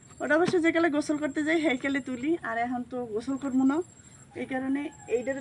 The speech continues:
ধরে টান দিলেই আর কি মাছ ওঠে, খালি মাছ আর মাছ। সবাই ভালো থাকেন, আর মোর এই মাছের ভিডিওটা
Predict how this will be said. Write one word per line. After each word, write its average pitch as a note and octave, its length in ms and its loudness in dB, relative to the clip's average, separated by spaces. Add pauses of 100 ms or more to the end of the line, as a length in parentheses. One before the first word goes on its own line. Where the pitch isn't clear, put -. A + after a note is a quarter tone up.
ধরে C4+ 160 -2 (100)
টান C4 160 6 (120)
দিলেই D4 320 0
আর A#3+ 120 2
কি A#3+ 140 -6
মাছ F#3+ 240 -2
ওঠে, F3+ 200 -2
খালি A3+ 180 -4 (120)
মাছ A#3 220 2 (120)
আর F3 80 -10 (100)
মাছ। D3 160 -6 (1600)
সবাই C4 200 4 (120)
ভালো C4+ 160 2 (100)
থাকেন, D#4 260 0 (280)
আর G#3 160 -4
মোর A#3 180 -2
এই B3 100 4
মাছের C4+ 340 2
ভিডিওটা C#4 340 4